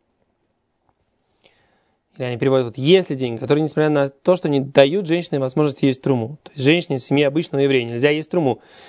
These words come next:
после посвящения коина, если ещё не было нисуин. Женитьбы при помощи хупы.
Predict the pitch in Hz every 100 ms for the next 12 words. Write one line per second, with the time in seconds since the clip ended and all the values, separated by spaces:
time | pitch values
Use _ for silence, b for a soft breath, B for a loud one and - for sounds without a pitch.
0 | B - 156 180 175 180 156 151 156 165
1 | 117 117 - 127 117 160 170 175 175 170
2 | 165 185 143 156 _ _ _ _ _ _
3 | _ _ - 127 147 214 208 214 - 131
4 | 151 165 151 131 123